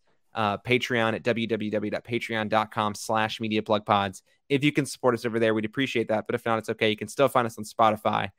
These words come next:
Apple Podcasts, and wherever else you listen to your podcast, where we'd love it if you rated, reviewed, subscribed, shared, et cetera,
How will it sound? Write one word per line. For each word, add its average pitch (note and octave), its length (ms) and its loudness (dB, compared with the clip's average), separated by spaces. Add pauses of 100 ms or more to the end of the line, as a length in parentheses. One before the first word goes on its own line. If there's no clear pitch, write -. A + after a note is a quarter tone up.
(240)
Apple A#2+ 240 2
Podcasts, G#2+ 500 0
and G#2 100 -6
wherever G#2 280 4
else G2 160 -4
you E2+ 80 -6
listen G2 180 -8
to - 40 -12
your D#2+ 100 -8
podcast, E2 460 -2
where G2 100 -4
we'd G#2+ 120 -6
love A2 140 2
it A2+ 60 0
if A2 100 -8
you - 80 -6
rated, A#2 400 4 (240)
reviewed, A2+ 480 2
subscribed, G#2+ 500 0
shared, G#2+ 380 0 (320)
et D#3 140 4
cetera, A2+ 480 6